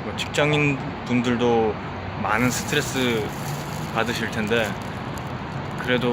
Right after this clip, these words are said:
우리 웃으면서 스트레스 조금은 덜 받으면서 그렇게 살았으면 하는 마음에, 어, 이렇게 또 영상을 남깁니다. 오늘도 영상, 어, 쓸데없는 이야기 하는 거 봐주셔서 감사하고요. 저는 또 다음 영상에서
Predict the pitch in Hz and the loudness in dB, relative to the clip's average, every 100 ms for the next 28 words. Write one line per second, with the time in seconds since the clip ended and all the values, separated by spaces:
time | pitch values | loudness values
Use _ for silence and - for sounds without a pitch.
0 | 113 113 113 107 - 107 117 117 110 107 | 2 2 2 0 -4 -4 0 2 2 0
1 | 110 - - - - - 143 - 180 170 | -2 -4 -6 -6 -4 -2 -2 -2 -2 0
2 | 165 139 139 - - 117 120 127 120 117 | 2 2 2 -2 -2 4 6 8 6 4
3 | 107 123 - 123 - 117 - 151 143 143 | 2 -2 -2 -6 -4 -2 2 4 4 2
4 | 127 123 113 104 104 123 117 - - - | 2 2 2 2 4 4 2 0 -6 -6
5 | - - - 101 104 104 107 104 101 107 | -6 -6 -2 0 0 0 0 2 2 2
6 | 110 117 101 101 104 104 98 92 92 - | 2 2 4 2 2 0 0 -2 -4 -6
7 | - - - - - - - 113 135 139 | -6 -6 -6 -4 -4 -4 -2 2 4 6
8 | 135 131 127 117 110 110 113 110 127 - | 6 6 6 6 4 2 2 2 0 -4
9 | - - - - - - 101 101 95 - | -6 -4 -4 -4 -4 -4 -2 -2 -2 -2
10 | 139 156 135 131 117 113 107 110 104 - | 0 4 4 6 6 4 4 0 0 -2
11 | - - - - 120 113 113 - 110 117 | -4 -4 -4 -2 0 2 2 2 0 0
12 | 110 110 107 101 110 104 107 117 110 - | -2 -2 -2 0 0 0 2 2 2 0
13 | - - - - - - 123 127 117 117 | -4 -4 -4 -4 -4 -2 2 2 2 0
14 | 117 123 123 117 113 117 113 101 107 | 4 6 6 6 4 2 0 0 0